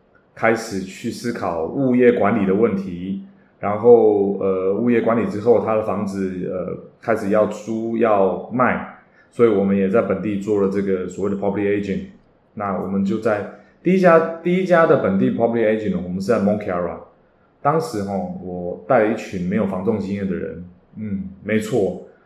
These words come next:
我也是一个没有房仲经验的人，特别是本地的房仲经验。一开始大家都不会哦，我们找都没有经验的，这个是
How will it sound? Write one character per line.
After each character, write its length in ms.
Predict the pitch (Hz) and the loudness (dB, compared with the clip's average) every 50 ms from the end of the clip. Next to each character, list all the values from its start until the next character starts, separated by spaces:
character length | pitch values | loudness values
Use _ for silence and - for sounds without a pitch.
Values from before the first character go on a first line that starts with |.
| _ _ - | _ _ -6
我 160 | 101 107 120 | 0 4 6
也 160 | 131 135 117 | 8 8 6
是 160 | - - 127 | 6 4 2
一 80 | 123 117 | 2 2
个 80 | 110 101 | 2 2
没 80 | 101 | 4
有 100 | 117 110 | 4 2
房 200 | 98 92 92 95 | 2 0 -2 -2
仲 160 | 98 107 98 | -2 -2 -2
经 200 | 95 - 104 98 | -4 -6 -8 -6
验 140 | 101 98 92 | -6 -4 -4
的 80 | 90 82 | -4 -6
人， 120 | - - - - - - | -8 -10 -14 -20 -12 -6
特 100 | 143 139 | -4 -2
别 160 | 117 107 104 | 0 0 0
是 140 | 101 120 120 | 0 0 -2
本 260 | - - 101 95 95 | -2 -2 -2 -2 -2
地 140 | 127 120 101 | -2 -2 -2
的 80 | 95 | 0
房 180 | 95 90 90 95 | -2 -4 -4 -4
仲 180 | 101 101 98 98 | -4 -2 -2 -2
经 200 | 92 92 90 90 | -2 -4 -6 -8
验。 200 | 92 92 92 - - - _ _ _ _ - - _ _ _ _ _ - | -8 -10 -12 -14 -16 -20 _ _ _ _ -20 -20 _ _ _ _ _ -4
一 100 | 160 160 | -2 2
开 160 | 156 156 151 | 4 4 4
始 140 | 143 - - | 4 4 2
大 100 | 113 113 | 4 4
家 40 | 113 | 4
都 80 | 110 | 4
不 140 | 98 95 87 | 2 0 -2
会 180 | 82 101 95 85 | -2 -2 -2 -2
哦， 100 | - - - - - - _ _ _ | -2 -4 -8 -14 -20 -20 _ _ _
我 100 | - - | -10 -6
们 140 | 98 101 104 | -4 -2 -2
找 280 | 98 101 92 92 92 95 98 - 113 101 | 0 0 0 2 0 0 -2 -4 -6 0
都 120 | 110 120 120 | 4 4 4
没 100 | 120 110 | 4 4
有 100 | 98 98 | 2 0
经 200 | 98 95 95 98 | 0 -2 -2 0
验 120 | 98 95 | 0 0
的， 80 | 92 92 | 0 -2
这 100 | - 113 | -4 -4
个 100 | 104 98 | -4 -6
是 360 | 95 101 107 101 95 92 | -6 -6 -6 -6 -6 -6